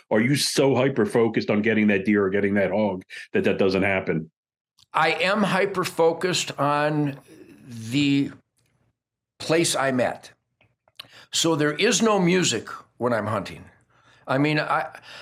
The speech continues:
Speaker 2: you know, the, in the last, uh, samurai movie, uh, the great samurai master told, uh, Tom, um,
Speaker 1: Yeah.
Speaker 2: Cruise, um, when he was messing up his swings and maneuvers, he goes, "No, no, stop, stop.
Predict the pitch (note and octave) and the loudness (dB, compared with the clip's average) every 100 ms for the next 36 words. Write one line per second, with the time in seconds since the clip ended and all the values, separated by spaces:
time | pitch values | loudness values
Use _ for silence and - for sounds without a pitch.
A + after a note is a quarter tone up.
0 | - F3+ F#3+ G#3+ G#3 G3 F3 F3 E3+ D#3+ | -14 -2 2 2 4 2 2 2 0 2
1 | F3 G3+ - - - D3 - F#3 F3+ E3 | 2 0 -2 -4 -2 0 2 2 2 2
2 | C#3+ C3 B2+ B2+ C#3 C3 C3 B2 B2+ A#2+ | 2 2 0 0 0 -2 -4 -2 -2 -2
3 | A2+ C3 D3+ - D#3 D3+ C#3+ B2+ B2 B2 | -4 -2 -2 0 0 0 0 0 0 0
4 | B2 B2+ - C#3 C3 B2 A#2 A2+ C#3 C3+ | -2 -8 -2 0 0 0 -2 -2 -2 0
5 | B2+ B2 G#2 _ _ _ _ _ - A2 | 0 -4 -8 _ _ _ _ _ -10 -8
6 | A2 G2+ - G2 D#3+ D#3+ B2 A#2+ _ _ | -8 -10 -6 -4 0 0 -2 -6 _ _
7 | _ - - C3+ C3+ C3+ C3+ C#3 _ - | _ -20 -6 -2 0 0 -4 -8 _ -6
8 | C#3 C#3+ C3+ C3+ A#2+ - - C3+ D#3 D3 | -2 -2 0 0 0 -6 -8 -2 -2 0
9 | D3 C#3 C#3+ C#3+ C3 - C#3+ D3+ C#3 B2+ | 0 -2 0 -2 2 2 2 0 0 0
10 | B2+ B2 C3+ E3 C3+ B2+ B2 B2 D#3 D#3 | 0 0 0 0 0 -2 -2 -2 0 0
11 | C#3 - E3 A2+ - D#3 G2+ - | -2 -2 -2 -4 -4 -4 -6 -12